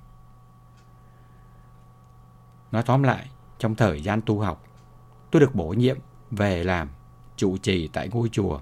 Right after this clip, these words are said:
Vĩnh Bình. Lúc tuổi còn rất trẻ, chỉ có mười bảy. Cho nên, sự thông hiểu kinh, luật, luận của tôi còn hạn chế.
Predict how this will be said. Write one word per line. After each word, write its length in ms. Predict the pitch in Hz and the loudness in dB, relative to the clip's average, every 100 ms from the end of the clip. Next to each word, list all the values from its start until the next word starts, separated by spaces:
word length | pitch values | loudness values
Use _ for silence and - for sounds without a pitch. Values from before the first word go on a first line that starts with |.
| - | -6
Vĩnh 180 | 95 139 | -2 2
Bình. 200 | 110 73 - - - - - - - - - - - - | 2 2 -8 -20 -20 -20 -20 -20 -20 -20 -20 -20 -20 -6
Lúc 120 | 160 185 | -4 -2
tuổi 240 | 113 85 95 | -2 -2 2
còn 240 | 107 78 | 2 4
rất 200 | 156 - | -2 -2
trẻ, 340 | 90 76 78 - - | -4 -6 -10 -18 -10
chỉ 260 | - 92 80 120 | -4 -2 -2 -2
có 80 | |
mười 220 | 131 104 87 | 0 0 -2
bảy. 340 | 85 78 104 131 - - - - - - - - - - | -4 -6 -14 -18 -20 -20 -18 -16 -14 -14 -14 -16 -20 2
Cho 120 | 135 | 6
nên, 260 | 147 143 135 - - - | 8 6 4 -12 -20 -2
sự 220 | 135 123 | 0 2
thông 220 | 147 160 | 2 6
hiểu 240 | 151 85 - | 6 4 4
kinh, 200 | 156 151 - - - - - - - - | 2 2 -4 -20 -20 -20 -20 -20 -20 -6
luật, 260 | 110 92 - - - - - - - | 0 0 0 -12 -20 -20 -20 -10 0
luận 220 | 104 - - - - - | 2 0 -8 -20 -20 -10
của 140 | 82 | -6
tôi 280 | - 120 113 - - - - - - - - - - - | 0 2 0 -6 -20 -20 -20 -20 -20 -20 -20 -20 -14 -4
còn 260 | 104 80 | -2 -2
hạn 240 | 73 101 98 | -6 -10 -8
chế. 320 | - 110 131 | -6 -6 -6